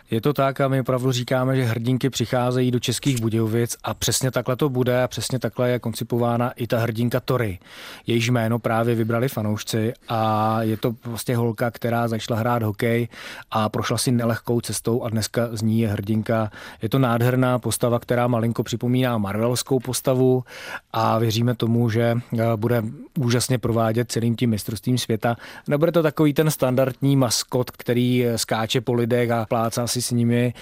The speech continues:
Maskotka Tory, hrdinka, bude malinko jinak stylizovaná. Nicméně věřím tomu, že fanoušky naopak, eh, osloví svým nádherným vzhledem a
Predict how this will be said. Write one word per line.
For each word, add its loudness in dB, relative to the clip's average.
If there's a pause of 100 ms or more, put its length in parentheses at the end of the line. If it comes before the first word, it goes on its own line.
(160)
Maskotka -2
Tory, 2
hrdinka, 0 (340)
bude 2
malinko 2
jinak 2
stylizovaná. 0 (140)
Nicméně 2 (300)
věřím 2
tomu, 2
že 4
fanoušky 0
naopak, 0
eh, 2 (200)
osloví 0
svým 0
nádherným 2
vzhledem 2
a -2